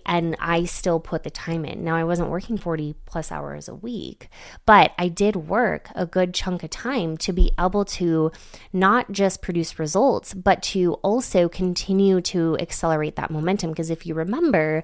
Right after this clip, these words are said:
right, the results that you see today are a byproduct of what you did sixty to ninety days ago. And so what happens is, if you decide to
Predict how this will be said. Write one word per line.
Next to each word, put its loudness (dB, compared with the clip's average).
right, 0
the 0
results -2
that -2
you -2
see -6
today 0
are 2
a -4
byproduct -2
of -6
what 2
you 0
did 0
sixty -8
to -6
ninety -4
days -2
ago. -6
And 4
so 6
what 4
happens 2
is, 2
if 2
you 0
decide 2
to 2